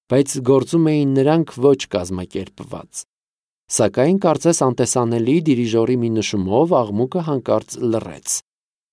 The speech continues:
Սուրաջ Քայսյան անմիջապես ամեն ինչ տեսավ և իսկույն հասկացավ, որ գրոհի համար սպասում են հարմար րոպեի, և այդ գրոհը կսկսեն հենց որ դիրիժորական փայտիկը թափահարվի։ Այսիային նույնպես ճանաչեցին և նշան բռնեցին։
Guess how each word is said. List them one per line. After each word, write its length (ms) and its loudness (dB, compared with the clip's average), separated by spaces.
Սուրաջ 460 2
Քայսյան 560 0
անմիջապես 540 -2
ամեն 320 -2
ինչ 120 -4
տեսավ 460 0
և 160 0
իսկույն 400 -2
հասկացավ, 760 -2
որ 180 4
գրոհի 440 4
համար 440 0
սպասում 480 -2
են 140 -2
հարմար 420 0
րոպեի, 540 2
և 180 4
այդ 180 4
գրոհը 440 4
կսկսեն 640 2
հենց 280 0
որ 240 2
դիրիժորական 920 2
փայտիկը 640 -2
թափահարվի։ 800 -6
Այսիային 680 4
նույնպես 580 2
ճանաչեցին 800 0
և 240 0
նշան 500 -2
բռնեցին։ 680 -10